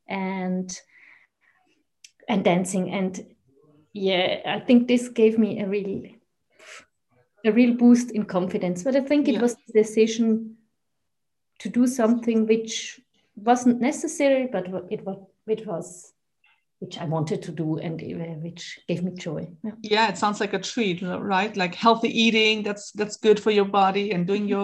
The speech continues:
Speaker 2: yoga, that's good for your body, and, and all the other things. But th-, that sounds like a,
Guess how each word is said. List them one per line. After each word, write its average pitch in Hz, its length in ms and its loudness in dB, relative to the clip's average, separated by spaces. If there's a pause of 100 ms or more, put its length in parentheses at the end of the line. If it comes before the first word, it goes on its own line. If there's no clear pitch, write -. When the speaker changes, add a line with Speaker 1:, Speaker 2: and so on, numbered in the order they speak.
Speaker 2:
yoga, 202 120 -4
that's 190 200 -8
good 208 160 -2
for 208 140 -2
your 196 140 0
body, 190 500 -2
and, 175 320 0 (320)
and 190 100 2
all 220 100 6
the 226 120 6
other 208 140 2
things. 180 400 -2
But 170 200 -2 (220)
th-, - 120 -12
that 202 160 0
sounds 202 240 -2
like 190 140 0
a, 175 260 -4